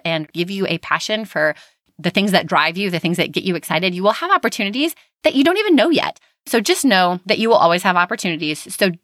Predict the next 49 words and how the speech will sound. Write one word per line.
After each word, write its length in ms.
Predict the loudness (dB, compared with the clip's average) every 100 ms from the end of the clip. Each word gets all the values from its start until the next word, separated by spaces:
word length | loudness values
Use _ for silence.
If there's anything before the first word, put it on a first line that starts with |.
| _ 0
don't 300 | 2 0 0
feel 160 | 2
pressured 540 | 2 -2 0 2 2 0 _
to 100 | -6
take 280 | -2 -2 -2
this 220 | -6 -4
one 220 | -2 -2 -2
single 220 | -2 -2
opportunity 480 | -2 -4 -6 -6 -6
if 180 | -6
you're 100 | -4
not 220 | -2 -4 -4
one 140 | -6 -2
hundred 180 | -4
percent 260 | -4 -6 -6
ready. 220 | -8 -10 _
That's 220 | -4 -4
the, 260 | 0 2 2
the 80 | 0
moral 320 | 2 6 6
of 200 | 4 2
that 180 | 0 -2
first 220 | -10 -10
story. 260 | -10 -10 -4
So 220 | -2 -2 _ _ _ 0
point 200 | 0 2
number 180 | 2 4
one, 280 | 4 2
step 200 | 0 -2
number 200 | 0 0
one 320 | 2 2 0 -4
is 160 | -6
you 80 | -4
will 140 | -4 2
always 240 | 0 2
have 160 | -2 -4
more 140 | -4
opportunities. 640 | -6 -8 -10 -10 -10 -12 -14 _ _ _ _ _
Now, 180 | -2 -2 -10 _ _ _ -2
the 160 | -2
second 480 | 0 -2 0 -2 0
thing 260 | 0 0 0
that 80 |
I 80 | 0
want 200 | 0 -2
you 140 | 0 -2
to 80 |
think 200 | -2 -4
about 340 | -2 -2 -2